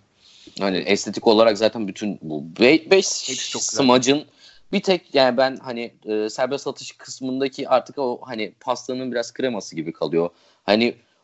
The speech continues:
Speaker 2: Tam
Speaker 1: o
Speaker 2: serbest
Speaker 1: kart-
Speaker 2: atıştan da vuramıyor zaten.
Speaker 1: Aynen, aynen. Ya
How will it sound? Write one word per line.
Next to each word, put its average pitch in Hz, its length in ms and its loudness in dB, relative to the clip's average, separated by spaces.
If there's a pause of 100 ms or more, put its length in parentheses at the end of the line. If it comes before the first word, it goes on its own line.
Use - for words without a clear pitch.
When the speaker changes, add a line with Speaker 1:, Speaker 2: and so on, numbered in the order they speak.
Speaker 2:
Tam 143 160 -2
Speaker 1:
o 139 40 -8
Speaker 2:
serbest 143 280 2
Speaker 1:
kart- 143 80 6
Speaker 2:
atıştan 151 240 2
da 151 80 -8
vuramıyor 143 320 -4
zaten. 110 280 -10 (280)
Speaker 1:
Aynen, 135 300 0
aynen. 107 340 -8
Ya 117 240 0